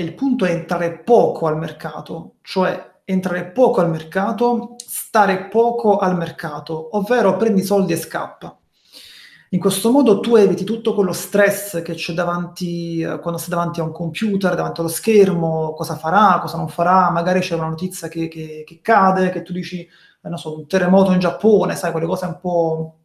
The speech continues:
un po' lontane che però possono comunque far scendere il mercato, possono farlo salire, eh, purtroppo, sai, un attentato, eh, molto, molto attuale come, come argomento.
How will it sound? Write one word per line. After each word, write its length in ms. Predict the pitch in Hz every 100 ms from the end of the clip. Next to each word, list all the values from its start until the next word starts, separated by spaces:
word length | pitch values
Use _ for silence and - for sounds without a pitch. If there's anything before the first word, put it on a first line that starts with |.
| _ _ _ _ _ _
un 120 | - 156
po' 120 | 214
lontane 560 | 196 170 - 214 196
che 140 | 185 165
però 140 | 180
possono 360 | 180 170 180 170
comunque 460 | - 185 208 196
far 280 | 170 170 170
scendere 340 | 160 - 175 170
il 60 |
mercato, 500 | 160 160 196 185 165
possono 300 | 160 165 175
farlo 180 | 156 170
salire, 520 | 170 170 185 170 170 - - - _
eh, 380 | - 160 156 156
purtroppo, 840 | - 180 - 190 190 190 - 175 170
sai, 220 | 196 160
un 60 |
attentato, 1400 | 160 - 160 160 202 170 160 175 165 170 - 170 165 160
eh, 80 | 160
molto, 800 | 175 170 - 165 160 156 151 165 _ _ _ _ _ _
molto 240 | - 160 175
attuale 360 | - 196 180
come, 420 | 170 165 165 160 156
come 160 | 160
argomento. 500 | 165 208 196 165 160